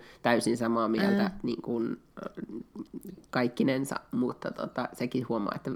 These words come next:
Speaker 1: vääristää, tai nyt vääristä, mut sit vastaukset kyllä niin kuin, sieltä tulee ehdokkaita sit todella niin kuin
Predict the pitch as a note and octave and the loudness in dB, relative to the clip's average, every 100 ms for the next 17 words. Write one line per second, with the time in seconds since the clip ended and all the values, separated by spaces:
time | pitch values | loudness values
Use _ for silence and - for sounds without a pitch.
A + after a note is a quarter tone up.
0 | - A2 A2 A#2 - - C#3 - A#2 A#2 | -2 -2 0 -2 -4 -6 -6 -6 -4 -2
1 | - A2 - - B2 B2 - - A2+ - | 0 0 0 -2 -2 -2 -4 0 0 0
2 | - - - - A#2 - - - - - | -4 -4 -6 -4 -2 -2 -2 -2 -4 -8
3 | - - - - - - - - - - | -20 -20 -20 -20 -20 -20 -20 -20 -20 -20
4 | _ _ - - - - - - - - | _ _ -20 -20 -20 -20 -14 -12 -12 -14
5 | - - - C3 - B2+ - - - C3+ | -18 -10 -4 -2 0 0 0 0 0 0
6 | - D3+ A#2+ D3+ B2 B2+ A2+ G#2 A#2+ - | 0 0 0 -4 0 2 2 0 -2 -2
7 | - C3 | -2 -2